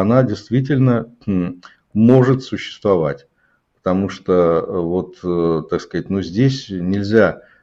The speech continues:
ограничиваться просто таким заявлением, что вот это помогает легитимизировать и так далее. Это, в общем, попытка, так сказать, действительно,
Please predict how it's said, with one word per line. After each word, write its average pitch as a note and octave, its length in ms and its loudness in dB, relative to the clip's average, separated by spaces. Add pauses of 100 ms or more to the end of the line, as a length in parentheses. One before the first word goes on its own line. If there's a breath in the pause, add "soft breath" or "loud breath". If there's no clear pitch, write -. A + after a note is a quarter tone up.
(140 loud breath)
ограничиваться F2+ 840 -2
просто G2+ 400 -2
таким E2+ 380 -6
заявлением, F#2+ 580 2
что E2+ 220 -8
вот F#2+ 200 -2
это F2 160 -10
помогает F2 580 -4
легитимизировать E2 1000 -2
и D#2 40 -18
так E2 220 -4
далее. C2+ 300 -4 (520 soft breath)
Это, C3 240 2
в A2+ 80 4
общем, B2+ 320 0
попытка, A#2 480 -2
так D#2+ 160 -8
сказать, D2+ 260 -10
действительно, G#2 560 -4